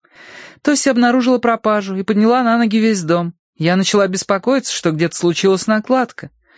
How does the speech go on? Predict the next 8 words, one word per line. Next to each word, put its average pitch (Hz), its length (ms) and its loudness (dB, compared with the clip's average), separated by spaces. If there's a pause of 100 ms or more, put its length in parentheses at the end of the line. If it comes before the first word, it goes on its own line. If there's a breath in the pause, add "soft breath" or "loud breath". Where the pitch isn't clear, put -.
(520 loud breath)
Но 247 160 4
проинформировать 247 760 2
мистера 240 340 0
Дануорти 233 760 0
и 196 140 2
выяснить, 214 480 0
что - 280 -2
произошло, 208 720 -2